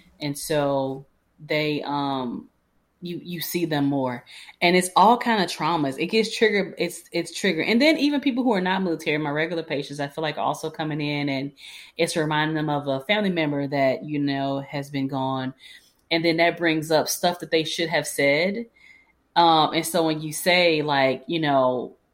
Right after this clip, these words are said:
um, step one is to acknowledge your feelings, I think that probably p-, keeps people up at night. Like, the inability to be like, "You know what, that pisses me off. Like, I don't have any appreciation for how you said that," or,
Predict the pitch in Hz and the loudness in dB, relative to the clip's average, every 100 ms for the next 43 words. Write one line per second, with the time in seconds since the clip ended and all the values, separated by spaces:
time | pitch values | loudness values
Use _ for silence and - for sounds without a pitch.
0 | _ _ _ 151 147 139 120 110 98 - | _ _ _ 0 2 2 0 -2 -10 -16
1 | _ _ - 185 165 151 156 110 147 - | _ _ -2 0 0 0 -2 0 -4 -6
2 | - 151 143 147 147 143 147 151 139 139 | -2 0 0 0 0 2 0 0 -4 -2
3 | 139 160 170 240 - 208 196 190 240 - | -2 -2 -2 -2 0 -2 2 2 4 2
4 | 254 160 147 - 156 196 190 190 151 123 | 2 2 -4 -8 -12 -10 -6 -6 -2 2
5 | 156 139 131 117 67 - 143 147 131 - | 2 0 -2 -4 -8 -8 -4 -2 -4 -10
6 | - - _ _ _ - 160 190 151 185 | -20 -20 _ _ _ -10 -2 0 2 2
7 | 196 165 165 160 156 147 151 151 139 131 | 2 4 2 2 -2 -2 -2 0 0 0
8 | 127 190 190 170 165 185 190 156 143 139 | 0 0 2 2 2 0 0 -6 -6 -6
9 | 139 131 123 117 - - - 160 147 - | -4 -2 -4 -6 -10 -20 -14 -6 -4 -2
10 | 165 156 165 147 143 139 143 135 - 139 | -4 -2 -2 0 -2 -2 -2 -4 -6 -6
11 | 143 139 - 135 143 143 139 143 139 143 | -4 -4 -6 -8 -6 -2 -2 -4 -4 0
12 | 135 131 127 123 131 127 | 0 0 -2 0 0 -2